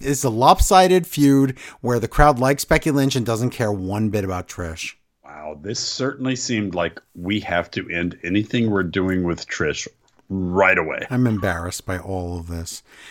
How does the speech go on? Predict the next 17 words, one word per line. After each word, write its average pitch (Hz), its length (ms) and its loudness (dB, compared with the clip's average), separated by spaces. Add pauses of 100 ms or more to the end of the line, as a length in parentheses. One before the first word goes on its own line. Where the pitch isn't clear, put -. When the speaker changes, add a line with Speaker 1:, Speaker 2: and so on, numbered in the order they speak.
(100)
Speaker 1:
Backstage, 160 600 4
Cody 175 360 2
is 180 100 2
in 175 120 2
the 151 60 2
trainer's 139 480 2
room, 110 280 0
and 110 100 -2
Sammy 123 320 0
and 113 140 -4
Kevin 107 320 -2
are 101 80 -4
there 95 180 -4
to 95 80 -4
check - 300 -6
on 92 140 -6
him. 87 280 -6